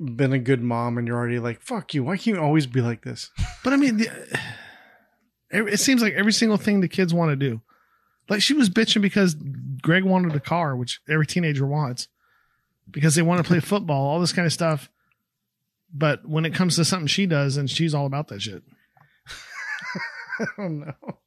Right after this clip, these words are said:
Speaker 2: I think it's amazing. Like, why can't you say that about football?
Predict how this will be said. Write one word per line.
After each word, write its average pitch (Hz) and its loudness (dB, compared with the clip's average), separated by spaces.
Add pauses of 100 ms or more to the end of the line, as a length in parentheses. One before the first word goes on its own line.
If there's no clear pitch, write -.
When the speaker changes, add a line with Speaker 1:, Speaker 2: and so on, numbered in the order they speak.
(140)
Speaker 2:
I 277 0
think 254 0
it's - 2
amazing. 185 2 (100)
Like, 160 -6 (280)
why 151 -6
can't 226 -2
you 214 -2
say 233 -2
that 233 0
about 226 -2
football? 190 -6